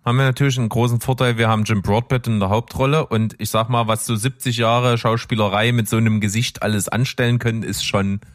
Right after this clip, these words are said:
ein bisschen der Hammer. So, ne? Da kommt was rüber. Der muss kein Wort sagen und sagt damit viel. Das ist schon toll. Also Schauspiel-Elite auf jeden Fall. Ich bin super froh drüber, dass der wirklich auf dem, äh, so, so am Ende seiner Karriere, sag ich jetzt mal, auf dem,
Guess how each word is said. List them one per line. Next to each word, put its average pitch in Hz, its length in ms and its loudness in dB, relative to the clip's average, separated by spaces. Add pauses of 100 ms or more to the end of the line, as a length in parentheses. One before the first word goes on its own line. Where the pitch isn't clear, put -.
ein 135 260 -2
bisschen 104 460 -2
der 95 120 0
Hammer. 92 400 0
So, 87 240 -2
ne? 120 180 0
Da 123 140 -2
kommt 127 280 -2
was 117 180 0
rüber. 120 300 0 (260)
Der 95 80 0
muss 113 180 0
kein 127 240 0
Wort 127 180 0
sagen 135 380 0
und 113 160 0
sagt 104 240 -2
damit 95 200 0
viel. 90 300 2
Das 78 240 -6
ist - 180 -6
schon 82 280 -2
toll. 80 340 0 (300)
Also 82 200 -4 (380)
Schauspiel-Elite 113 1300 0
auf - 160 -4
jeden 95 200 0
Fall. 113 260 2
Ich - 180 -8
bin 98 140 0
super 120 260 0
froh 113 240 0
drüber, 107 420 0 (360)
dass 95 200 -2
der 107 460 2
wirklich 110 240 -4
auf 98 140 -4
dem, 101 200 -2
äh, 90 380 -8
so, 98 140 -8
so 98 160 -4
am 92 160 -2
Ende 135 340 2
seiner 113 300 2
Karriere, 113 480 2
sag 107 200 2
ich 107 80 0
jetzt 110 220 -2
mal, 107 160 2
auf 92 140 -2
dem, 98 160 -2